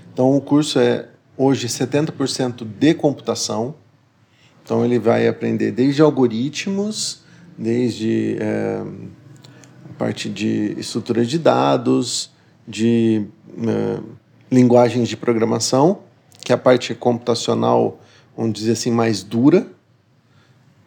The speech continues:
mas tem também a parte aplicada, que é ap-, aprendizado de máquina. Então, nós temos, é, a parte de aprendizado de máquina, em que o aluno aprende a utilizar os algoritmos de inteligência artificial m-, mais novos,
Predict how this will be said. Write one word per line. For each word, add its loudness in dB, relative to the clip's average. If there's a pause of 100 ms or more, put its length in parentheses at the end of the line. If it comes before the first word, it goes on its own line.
(160)
mas 4
tem 2
também 2
a 0
parte 0
aplicada, 0
que -4
é 2
ap-, -4
aprendizado 2
de 0
máquina. 2 (540)
Então, -4
nós -2
temos, -2
é, -2
a -6
parte 0
de -2
aprendizado 0
de -4
máquina, -2
em -6
que -8
o 2
aluno 0
aprende -4 (320)
a -2
utilizar 2
os 4
algoritmos 0
de -2
inteligência -4
artificial -4 (380)
m-, -2
mais 4
novos, 2